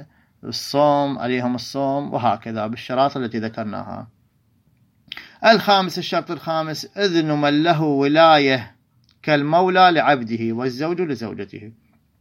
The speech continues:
الاعتكاف بعد هذا راح يكون خارج البيت وخارج، آه، مقر الإنسان واستقرار، فيحتاج إلى إذن. الزوجة ثلاثة أيام تعوف زوجها، فتحتاج إلى إذن زوجها، إنه أعطاها الإذن يصح اعتكافه،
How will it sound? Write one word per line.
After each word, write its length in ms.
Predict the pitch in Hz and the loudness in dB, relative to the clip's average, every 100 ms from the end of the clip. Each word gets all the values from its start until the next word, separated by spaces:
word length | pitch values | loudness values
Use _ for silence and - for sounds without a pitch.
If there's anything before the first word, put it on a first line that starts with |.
| _ _ _ - - - - | _ _ _ -20 -20 -20 -6
الاعتكاف 680 | 127 131 113 120 156 170 135 | -2 -2 -2 -4 0 0 0
بعد 280 | 127 117 120 | -2 0 0
هذا 360 | 135 147 147 120 92 - 85 | -2 -2 -2 -6 -10 -12 -12
راح 140 | 110 | -8
يكون 300 | 113 113 156 | -8 -6 -8
خارج 420 | - 151 185 156 | 2 4 4 0
البيت 520 | 151 143 135 135 131 113 | -4 -2 -2 -2 -6 -10
وخارج، 540 | 110 131 143 135 113 _ _ _ _ - | -4 -2 0 -4 -10 _ _ _ _ -8
آه، 380 | 131 120 120 | -6 -6 -8
مقر 540 | 120 135 139 - 135 131 | -10 -8 -6 -2 -2 -2
الإنسان 520 | 127 131 120 131 127 | -4 -6 -4 -2 -2
واستقرار، 560 | 123 - 117 120 110 123 | -4 -10 -6 -4 -4 -6
فيحتاج 600 | 135 123 - 160 165 147 | -6 -8 -4 -2 -2 -2
إلى 180 | 147 | 0
إذن. 480 | 143 - 190 165 147 - _ _ - | 0 0 -2 -2 -6 -12 _ _ -14
الزوجة 380 | 104 101 147 135 | -8 -2 0 0
ثلاثة 380 | 123 165 - 175 | -2 -8 -4 -2
أيام 160 | 170 | -2
تعوف 280 | 160 147 151 | -4 -4 -4
زوجها، 460 | 120 139 139 120 120 | -2 0 0 0 -6
فتحتاج 480 | 113 113 - 143 135 | -8 -8 0 0 0
إلى 180 | 143 | 0
إذن 300 | 139 151 156 | 0 0 -4
زوجها، 400 | 151 160 180 139 | -2 0 0 0
إنه 280 | 131 117 110 - - - _ 117 | -2 -2 -4 -10 -20 -20 _ -4
أعطاها 460 | 117 - 160 170 | -4 2 4 4
الإذن 560 | 175 - 165 180 175 170 | 2 0 -2 -2 -4 -6
يصح 260 | 139 175 127 | -6 -6 -8
اعتكافه، 680 | 113 113 117 104 - 117 | -10 -12 -10 -10 -10 -16